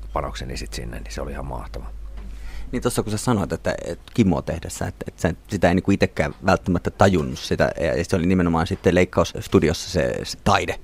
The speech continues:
Speaker 2: ja, ja komedia ja kaikki ne niinku tulee, tulee siihen yhteen. Mut onks tää niinku nimenomaan tyypillistä tällaiselle tyylisuunnalle, mik-, missä on tällaista draamaa ja komediaa,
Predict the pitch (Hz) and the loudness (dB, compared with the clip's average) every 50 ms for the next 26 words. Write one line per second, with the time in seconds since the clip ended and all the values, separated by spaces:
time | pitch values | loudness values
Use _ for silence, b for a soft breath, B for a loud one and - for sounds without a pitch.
0 | - - - - - - - - 104 98 85 80 76 76 78 71 71 - - - | -4 -2 -2 -2 -2 -4 2 4 6 6 6 4 0 -2 -2 -2 -2 -4 -2 0
1 | 87 - - - 90 78 67 69 78 - - - 92 82 71 67 - - - 98 | 0 0 0 0 -2 -2 0 -2 -4 -4 -2 0 0 0 2 0 -2 -2 0 2
2 | 87 73 65 - - 92 92 90 80 78 82 - - - 67 65 69 65 - - | 2 2 2 0 -2 -4 -2 -2 -2 -2 -2 -4 -4 -4 -4 -4 -4 -2 2 4
3 | 123 127 - - 131 120 117 - - 127 127 120 107 92 78 85 - - 107 98 | 4 4 4 4 4 4 4 4 4 6 6 8 8 6 4 2 4 4 4 4
4 | - - 76 71 71 - - 85 78 80 80 - 78 71 - - - 92 82 - | 6 2 -2 -4 -4 -2 0 2 2 2 0 -2 -4 -4 0 2 2 2 4 2
5 | - 85 73 73 73 67 76 82 - 80 92 - - - 104 135 123 - 76 58 | 0 0 0 0 0 0 -2 -2 -2 -2 -2 0 4 4 6 6 6 4 2 0
6 | 65 - - 85 - 82 85 78 76 78 80 80 82 82 - 90 85 85 80 76 | -2 0 0 2 4 4 4 4 4 4 2 2 2 2 4 4 4 4 2 2
7 | 78 78 78 - | 2 0 0 -2